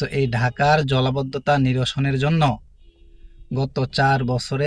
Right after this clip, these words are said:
দক্ষিণ সিটি কর্পোরেশন তিনশো সত্তর কোটি টাকা ব্যয় করছে। তিনশো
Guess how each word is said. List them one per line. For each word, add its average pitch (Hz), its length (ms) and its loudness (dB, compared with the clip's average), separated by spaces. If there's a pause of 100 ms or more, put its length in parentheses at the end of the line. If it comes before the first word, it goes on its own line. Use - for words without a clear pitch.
দক্ষিণ 139 460 -4
সিটি 139 240 -4
কর্পোরেশন 135 640 -4
তিনশো 139 380 -4
সত্তর - 480 -8
কোটি 135 220 -2
টাকা 135 260 -2
ব্যয় 135 200 -2
করছে। 113 340 -8 (1800)
তিনশো 135 480 2